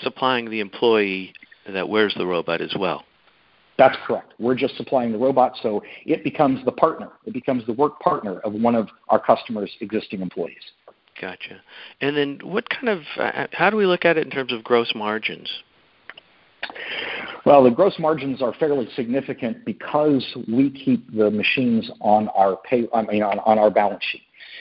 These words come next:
Speaker 2: So we're paying to build the fleet. We keep it on our balance sheet. We maintain it. We do certainly have the, the kind of the, the, the co-, the amortization expense associated with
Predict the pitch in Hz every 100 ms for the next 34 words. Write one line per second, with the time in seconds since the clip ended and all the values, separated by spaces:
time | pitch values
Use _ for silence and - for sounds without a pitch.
0 | - - 117 104 104 151 156 143 127 117
1 | - 98 123 131 117 113 110 - - 131
2 | 131 - _ _ _ - 107 135 135 -
3 | _ - 139 123 113 113 107 113 113 -
4 | - 117 - 117 123 110 104 - 139 127
5 | 101 - - - - 113 120 156 156 -
6 | 151 123 120 - 127 113 110 107 104 -
7 | 110 - 98 - 113 101 101 101 98 104
8 | - - - - 123 123 117 95 139 135
9 | 110 95 - 98 101 - 127 - 123 104
10 | 98 - 110